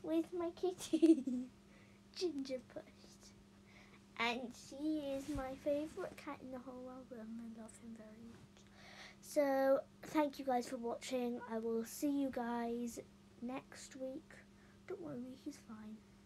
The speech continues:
In my next week's video. See you guys next week. <laughs>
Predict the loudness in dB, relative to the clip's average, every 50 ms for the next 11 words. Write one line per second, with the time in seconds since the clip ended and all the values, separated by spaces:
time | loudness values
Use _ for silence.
0 | -20 -20 -20 -20 -20 -18 -18 -18 -18 -14 -2 2 4 4 6 4 4 2 2 0
1 | -2 -4 -8 -8 -8 -8 -8 -6 -4 -2 -2 -2 0 -2 -2 -2 -2 -4 -6 -6
2 | -6 -6 -6 -4 -6 -8 -6 -6 -6 -6 -6 -6 -6 -4 -4 -4 -4 -6 -10 -14
3 | -14 -14 -14 -16 -16 -16 -14 -12 -12 -4 4 6 6 6 6 0 -16 -16 -16 -14
4 | -14 -14 -10 -6 2 2 6 8 8 8 8